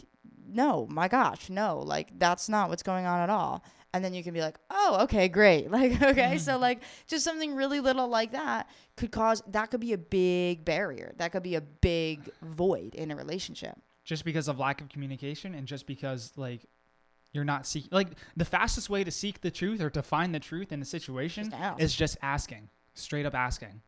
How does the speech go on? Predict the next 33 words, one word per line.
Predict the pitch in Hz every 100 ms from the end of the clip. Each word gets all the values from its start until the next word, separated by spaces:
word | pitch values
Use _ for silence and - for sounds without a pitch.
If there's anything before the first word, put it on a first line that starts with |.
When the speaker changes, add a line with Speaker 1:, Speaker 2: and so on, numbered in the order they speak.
| _ -
Speaker 2:
right? | 135 160
So | 151 180
many | 185
times | 185 180 180 151
we |
just | 165 165
wanna, | 160 151
like, | 143 - - - - - -
we |
wanna | 160 160
either | 151 151
talk | - 160 151
to |
other | 147
people, | 139 147 143
"Oh, | 151
like, | 147 139
what | 151
are | 151
they | 143
doing? | 135 139 139 127
Like, | 123
what | 147 156
is |
he | 151
thinking? | 139 147 135 139 131
What | 139
is | 147
she | 151
thinking?" | 135 135
Speaker 1:
Right, | 320 247 -
right. | 190 269 214 - 139
Speaker 2:
Um, | 131 127 120